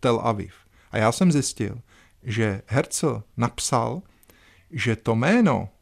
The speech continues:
Staronový si půjčil od staronové synagogy tady v Praze. To znamená, že málo kdo ví, že vlastně město Tel Aviv se jmenuje podle naší staronové synagogy v Praze.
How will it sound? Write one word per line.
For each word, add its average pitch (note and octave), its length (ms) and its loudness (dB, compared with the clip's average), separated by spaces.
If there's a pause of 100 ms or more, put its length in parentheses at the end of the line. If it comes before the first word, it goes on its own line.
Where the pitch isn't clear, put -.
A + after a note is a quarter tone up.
(140)
Staronový C3 760 0
si A#2+ 200 -4
půjčil D3 760 -2 (300)
od - 140 -6
staronové C#3+ 580 2
synagogy B2+ 560 -2
tady A#2 200 -4
v - 80 -14
Praze. A#2 320 -4 (400)
To A2+ 120 -4
znamená, C3+ 360 2
že D3+ 120 2
málo C#3 300 6
kdo D#3 200 0
ví, A#2+ 160 -2
že C3+ 140 -4
vlastně A#2+ 340 -4
město B2+ 340 -4
Tel B2+ 200 0
Aviv A#2 380 -2
se C#3+ 140 2
jmenuje C3+ 540 4 (340)
podle B2 280 0
naší A#2+ 300 -2
staronové A#2+ 540 -4
synagogy A2+ 500 -4
v - 80 -16
Praze. G#2 320 -6